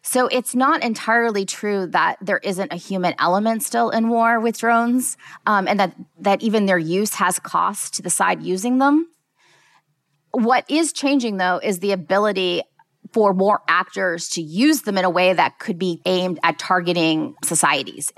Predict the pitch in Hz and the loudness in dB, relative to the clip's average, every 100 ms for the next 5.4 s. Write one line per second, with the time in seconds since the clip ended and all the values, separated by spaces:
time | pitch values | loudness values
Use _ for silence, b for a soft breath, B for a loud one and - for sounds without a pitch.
0 | - - 208 - 143 - 131 - 104 85 | -4 0 0 -2 -4 -6 -10 -10 -14 -14
1 | - - B B B - - 175 185 196 | -10 -10 B B B -6 -6 -2 -2 2
2 | 233 214 214 196 185 175 190 220 190 202 | 2 2 2 0 2 2 0 -2 -2 -4
3 | 196 196 202 190 190 165 160 170 202 220 | 0 2 2 0 -2 -2 -2 0 0 2
4 | 220 214 160 - 156 - 170 175 185 - | 2 2 -2 -4 -6 -2 0 0 -2 -2
5 | 170 156 165 | -2 0 -4